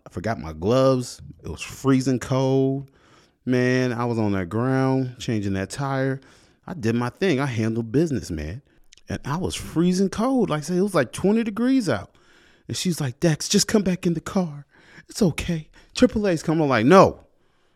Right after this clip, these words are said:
I don't need triple A. I got this. I got this. I got you."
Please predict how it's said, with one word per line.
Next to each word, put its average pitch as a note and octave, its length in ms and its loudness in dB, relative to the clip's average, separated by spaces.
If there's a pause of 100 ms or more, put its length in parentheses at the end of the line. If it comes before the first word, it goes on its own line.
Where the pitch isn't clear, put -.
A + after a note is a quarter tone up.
(100)
I C3 140 0
don't C#3 120 6
need B2+ 200 6
triple F#2+ 340 -2
A. D2 220 -6 (220)
I G2 100 -8
got G#2 360 2
this. - 440 -10 (880)
I G2 200 -2
got E2+ 400 -4
this. D#2+ 200 -8
I G#2 120 -2
got A#2+ 400 2
you." D#3 280 0